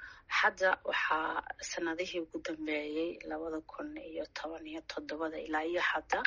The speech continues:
waxaa soo noqnoqonayo cases oo keen-, laga keen-, oo, oo, oo lag-, oo cases oo dabeysha carruurta ku dhacdo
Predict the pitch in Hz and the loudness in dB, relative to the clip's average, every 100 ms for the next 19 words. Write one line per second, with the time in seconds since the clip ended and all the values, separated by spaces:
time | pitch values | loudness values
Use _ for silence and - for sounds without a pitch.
0 | - 196 - - - - - 294 - - | -2 -4 -14 -14 -6 2 4 4 2 -4
1 | - - 190 185 - 320 160 - 165 160 | -4 2 2 0 -2 0 -2 0 0 2
2 | 143 139 147 170 175 - 156 147 - 180 | 0 -2 0 0 0 -2 -4 -4 0 0
3 | 175 - - - - - - - 269 147 | -2 -6 -12 -20 -20 -20 -16 -4 0 0
4 | 143 - - 156 - 160 151 165 165 - | 0 0 0 0 0 2 2 2 -2 -2
5 | 147 143 - 147 147 285 294 302 151 131 | -2 -2 -2 0 0 -2 -2 0 0 2
6 | 147 151 160 - - 156 156 - 160 185 | 0 2 2 0 -4 -4 -4 -2 2 2
7 | - 151 151 147 160 170 - - 165 - | 0 -4 -4 0 4 4 2 -2 -2 -2
8 | - 165 160 - - | -4 -2 -2 0 2